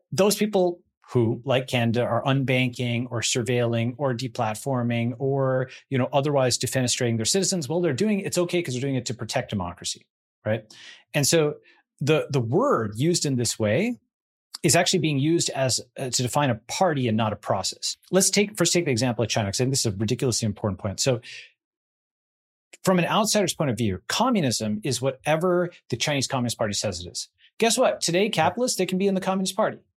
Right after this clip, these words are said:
Oh, guess what? Bo Xi Li, he's, like, a Maoist, but he's, like, out. Okay. So it's not what's written down in the words. It is this, it's basically whatever this network, it's literally a subgraph. It's very quantitative. You could literally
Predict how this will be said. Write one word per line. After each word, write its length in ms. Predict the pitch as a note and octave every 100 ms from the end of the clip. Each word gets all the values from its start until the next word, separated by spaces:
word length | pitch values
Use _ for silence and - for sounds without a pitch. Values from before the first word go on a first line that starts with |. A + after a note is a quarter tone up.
| _
Oh, 240 | F3 B2+ - -
guess 200 | - F3
what? 160 | - A2+
Bo 160 | C#3 D3+
Xi 160 | E3+
Li, 480 | C3+ C3 G#3 G#3 -
he's, 140 | - D3+
like, 100 | -
a 60 |
Maoist, 500 | B2+ A#2 D#3+ G3+ -
but 120 | - B2+
he's, 180 | F3+
like, 160 | E3 C3
out. 280 | C3 A#2+ - _ _ _ -
Okay. 300 | A#2+ B2 D#3 -
So 420 | - - D#3 D3+ - _ _
it's 240 | - E3+ E3+
not 460 | E3+ A3+ A3+ - _ _ _ _ _ _ _ C#3+ C3+
what's 240 | D#3+ C#3 A#2
written 320 | A#2 F3 D3
down 420 | C#3 D#3+ E3+ D3+
in 120 | C3
the 100 | G#2+
words. 640 | G2+ A3+ D#3 G2+ G2+ - - - _
It 100 | D3
is 160 | C#3+ -
this, 380 | D#3 - - -
it's 140 | - -
basically 280 | F3 G3 E3
whatever 600 | C#3+ D#3+ F3+ F#3+ F3+ D3
this 380 | C#3 D3+ - - _ _ _
network, 480 | B2 B2 - B2 -
it's 140 | B2
literally 220 | F3+ F3
a 20 | C#3+
subgraph. 500 | - G3+ E3 A#2+ A2
It's 80 |
very 220 | G#2 E3+ G3
quantitative. 580 | - G3 F#3 - G#2+
You 120 | G2+ B2
could 180 | B2
literally 560 | A#2 E3 F#3+ G3+ G3 F3+